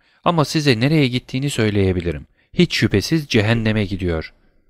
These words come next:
"Benden istediğiniz söze geri dönelim Kontes."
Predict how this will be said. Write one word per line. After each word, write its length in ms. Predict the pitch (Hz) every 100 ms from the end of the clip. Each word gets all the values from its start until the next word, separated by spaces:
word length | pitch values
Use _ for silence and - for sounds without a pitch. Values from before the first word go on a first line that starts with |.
| _ _ _ _ _ _ _ _ _ _ _ -
"Benden 280 | 107 127
istediğiniz 520 | 156 - 104 104 110 131
söze 260 | 101 90
geri 260 | 104 113 131
dönelim 320 | 135 110 92
Kontes." 540 | 87 87 82 123 -